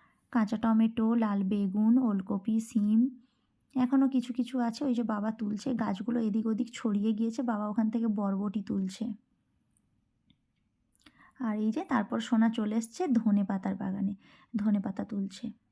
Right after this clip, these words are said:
আর এই যে আমার হাতে দেখুন শিম, বরবটি, আর এই যে কত বিনস হয়ে আছে গাছে। তো তারপর এখান থেকে বা-, সাদা বেগুন হয়ে আছে, বাবা বললো, "একটা সাদা বেগুন নিয়ে যাও।"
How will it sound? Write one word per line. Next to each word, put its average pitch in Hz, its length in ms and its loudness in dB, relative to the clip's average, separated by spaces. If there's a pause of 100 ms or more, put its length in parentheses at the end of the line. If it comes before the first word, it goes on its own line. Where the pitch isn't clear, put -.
(400)
আর 208 80 -2
এই 208 120 -2
যে 208 100 -4
আমার 208 200 0
হাতে 202 240 -4
দেখুন 208 380 -2
শিম, 208 580 2
বরবটি, 196 580 -2
আর 202 100 -2
এই 196 100 -2
যে 202 120 -4
কত 214 180 -4
বিনস 233 500 6
হয়ে 190 160 -2
আছে 202 240 -4
গাছে। 202 400 -6 (1080)
তো 269 80 -4
তারপর 247 360 0
এখান 233 300 2
থেকে 240 180 0
বা-, 220 220 -2
সাদা 226 340 2
বেগুন 226 280 4
হয়ে 233 200 6
আছে, 226 200 0
বাবা 214 200 -2
বললো, 208 260 -4
"একটা 208 140 -6
সাদা 214 300 -2
বেগুন 214 240 4
নিয়ে 220 260 8
যাও।" 262 240 -2